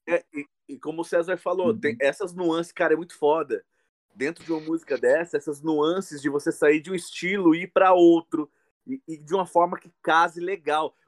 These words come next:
Speaker 1: Ô, é uma musicalidade muito foda. Que, e que leva, e leva a nossa, a nossa emoção junto. Sa-, é uma música, cara, não tem como você ouvir essa música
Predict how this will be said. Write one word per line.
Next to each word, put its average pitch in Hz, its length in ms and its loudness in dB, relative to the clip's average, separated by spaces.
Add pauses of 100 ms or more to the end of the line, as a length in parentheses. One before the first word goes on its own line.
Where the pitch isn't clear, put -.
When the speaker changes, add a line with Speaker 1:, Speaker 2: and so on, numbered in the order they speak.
(160)
Speaker 1:
Ô, 160 320 -4
é 127 80 -4
uma 160 160 -6
musicalidade 180 840 -4
muito 190 520 -8
foda. 180 760 4 (840)
Que, 170 180 -14
e 190 80 -10
que 233 200 0
leva, 214 320 6 (180)
e 156 140 -4
leva 196 420 0
a 143 140 -4
nossa, 147 260 -10
a 123 160 -6
nossa 131 240 -8
emoção 160 480 -6
junto. 156 640 -4 (580)
Sa-, - 240 0
é 151 120 4
uma 214 100 0
música, 208 280 -2
cara, 202 200 2
não 208 140 -8
tem 254 100 -8
como 285 140 -16
você - 100 -6
ouvir 202 160 2
essa 165 220 -2
música 165 560 -4